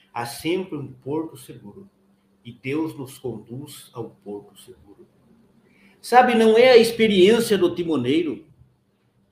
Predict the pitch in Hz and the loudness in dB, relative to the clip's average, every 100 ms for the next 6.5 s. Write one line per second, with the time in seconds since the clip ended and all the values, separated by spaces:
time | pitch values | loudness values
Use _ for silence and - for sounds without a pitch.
0 | _ _ _ - 202 202 233 233 208 233 | _ _ _ -4 -4 -4 -4 -2 0 0
1 | 247 - 185 104 - _ _ _ _ _ | -2 -4 -6 -6 -12 _ _ _ _ _
2 | _ _ _ _ _ _ _ _ _ _ | _ _ _ _ _ _ _ _ _ _
3 | _ _ _ _ _ _ _ _ - 208 | _ _ _ _ _ _ _ _ -8 -6
4 | 214 180 - - - - - - - _ | -2 -4 -4 -12 -20 -20 -20 -20 -20 _
5 | - 196 196 165 175 233 196 175 190 139 | -6 -2 -2 0 0 -2 -4 -6 -4 -4
6 | 123 175 226 156 | -6 -8 -8 -10